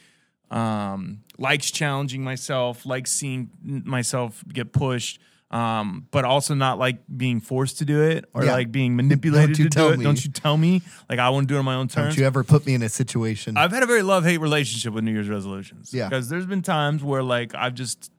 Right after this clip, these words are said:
Speaker 1: decided and I've just, like, crushed it.
Speaker 2: Yeah.
Speaker 1: Um, I had a year where I didn't drink calories, not a single calorie in a whole year. I had black coffee, unsweet tea, and water a whole year. And I went cold turkey off of, like, sodas and alcohol and, like,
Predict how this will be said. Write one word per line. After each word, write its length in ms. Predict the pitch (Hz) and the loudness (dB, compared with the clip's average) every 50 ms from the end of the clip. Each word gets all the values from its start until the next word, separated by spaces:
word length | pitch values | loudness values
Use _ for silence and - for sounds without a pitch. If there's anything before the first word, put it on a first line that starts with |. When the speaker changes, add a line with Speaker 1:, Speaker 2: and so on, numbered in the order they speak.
| _ _ _ _ - | _ _ _ _ -12
Speaker 1:
decided 680 | 143 139 127 - 143 123 120 123 131 135 139 143 131 | -10 -8 -6 -4 -2 -2 0 0 -2 -2 -4 -6 -4
and 140 | 139 127 117 | -4 -4 -2
I've 180 | 113 113 110 107 | -2 -4 -4 -6
just, 240 | 104 117 110 - - | -8 -10 -10 -8 -8
like, 220 | 113 95 - _ | -10 -12 -12 _
crushed 480 | - - - 143 120 101 - - - - | -16 -10 -6 -4 -4 -4 -6 -12 -18 -20
it. 120 | - - _ _ _ _ _ _ _ _ _ _ _ - | -20 -20 _ _ _ _ _ _ _ _ _ _ _ -6
Speaker 2:
Yeah. 460 | 120 120 117 117 110 110 107 104 101 | -4 -2 0 0 0 0 0 -2 -2
Speaker 1:
Um, 220 | 95 - - - - - | -4 -6 -8 -10 -12 -8
I 120 | - 123 117 | -6 -4 -4
had 120 | 113 113 | -4 -4
a 40 | 120 | -4
year 140 | 117 120 120 | -4 -6 -4
where 100 | 117 113 | -4 -4
I 60 | 110 | -4
didn't 320 | 104 101 127 127 127 131 - | -4 -4 -6 -6 -6 -6 -8
drink 260 | - 123 127 117 - | -6 -6 -6 -6 -8
calories, 720 | - - - 117 113 110 101 95 90 - - - - - _ | -10 -6 -4 -4 -4 -4 -6 -8 -12 -16 -18 -20 -20 -20 _
not 160 | - 107 113 | -12 -10 -10
a 60 | 113 107 | -10 -8
single 320 | - - 131 127 120 117 | -8 -6 -6 -4 -6 -6
calorie 380 | - - 123 117 117 110 110 107 | -4 -2 -2 -2 -2 -2 -4 -6
in 60 | 107 | -6
a 60 | 104 | -6
whole 140 | 95 104 101 | -8 -8 -8
year. 120 | 98 95 | -8 -10
I 60 | 104 | -10
had 280 | 101 101 101 95 92 - _ _ _ _ _ - | -10 -10 -10 -10 -12 -14 _ _ _ _ _ -10
black 280 | - 113 120 131 135 - | -6 -2 -2 -2 -4 -2
coffee, 460 | - 127 123 120 113 - 123 120 135 - - | -2 0 0 -2 -2 -6 -10 -10 -10 -8 -6
unsweet 380 | 131 123 117 - 127 117 - | -6 -6 -6 -6 -6 -8 -8
tea, 400 | - - 120 113 110 107 104 98 _ _ _ _ _ _ _ _ - | -8 -8 -6 -6 -6 -6 -8 -10 _ _ _ _ _ _ _ _ -14
and 140 | 110 101 92 | -12 -10 -8
water 360 | 98 107 104 87 - - _ _ _ _ _ _ _ _ _ - | -4 -4 -4 -4 -6 -10 _ _ _ _ _ _ _ _ _ -14
a 80 | 107 | -12
whole 240 | 98 104 127 131 120 | -6 -4 -2 -2 -2
year. 300 | 110 110 92 - - - _ _ _ _ _ - | -2 -4 -6 -8 -14 -20 _ _ _ _ _ -12
And 240 | - 117 120 113 113 | -8 -6 -6 -4 -4
I 120 | 117 117 117 113 107 - | -4 -4 -6 -8 -10 -10
went 220 | 135 127 113 110 - | -8 -8 -8 -8 -10
cold 320 | - - 147 143 139 123 | -8 -6 -4 -4 -4 -6
turkey 320 | - 139 127 110 110 117 | -6 -8 -8 -8 -6 -6
off 260 | 113 107 107 104 - 117 | -4 -4 -6 -6 -8 -12
of, 160 | 107 101 101 | -14 -12 -12
like, 200 | 104 101 98 - | -12 -12 -8 -6
sodas 880 | - - 165 143 135 131 127 123 120 117 113 110 104 95 - - - _ | -4 -2 -2 0 0 0 0 -2 -2 -2 -4 -4 -4 -4 -4 -4 -6 _
and 320 | - 113 107 104 101 98 95 | -12 -12 -10 -8 -8 -10 -8
alcohol 840 | 95 127 120 107 - 120 104 113 120 113 113 110 110 107 104 107 - | -8 -8 -8 -8 -8 -10 -6 -4 -2 -2 0 -2 -2 -2 -4 -8 -10
and, 180 | - 107 98 98 | -12 -12 -10 -10
like, 180 | 95 95 98 | -12 -14 -16